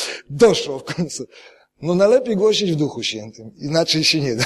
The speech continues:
<laughs> Najlepiej, żeby to dochodziło w Bożym Duchu, auto-, z samym autorem. Amen? On jest autor i on wytłumaczy ci wszystko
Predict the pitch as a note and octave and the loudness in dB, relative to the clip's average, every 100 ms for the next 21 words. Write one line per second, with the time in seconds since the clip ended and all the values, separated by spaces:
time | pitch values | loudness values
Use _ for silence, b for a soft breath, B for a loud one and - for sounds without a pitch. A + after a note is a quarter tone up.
0 | - - B2+ - - - - - _ _ | -4 -4 -4 -4 -8 -18 -20 -20 _ _
1 | _ _ _ _ _ - - - - E3 | _ _ _ _ _ -18 -16 -14 -2 2
2 | E3 G#3+ A#3 G#3 F3 E3 E3+ E3+ E3+ E3 | 4 4 2 2 2 2 2 4 4 4
3 | D#3 G3 F#3+ D#3 E3+ D#3 E3 D3 B2+ - | 4 4 4 4 2 4 2 0 -4 -6
4 | A#2 - E3+ D#3 - - - - - F3 | -10 -2 4 4 2 -10 -8 -8 -4 0
5 | F#3 G#3 - F#3 F#3+ F#3 C#3 G#2 F#2+ F#2+ | 4 4 4 4 4 2 0 -2 -10 -14
6 | - C#3 E3+ G#3+ G#3+ - _ _ E3+ F3 | -2 0 4 2 0 -10 _ _ 0 2
7 | C3+ B2 - G#3+ A#3+ A#3 A3+ F#3 - b | 0 -4 2 4 4 4 2 0 -16 b
8 | b b b _ _ - E3 D3 - E3 | b b b _ _ -2 0 0 0 -2
9 | D3 C3+ C#3+ C#3 D3+ A3+ G3 G3 G3 F3+ | 0 0 0 2 4 4 2 -2 0 2
10 | F3+ - - - F#3+ | 4 2 0 -2 -2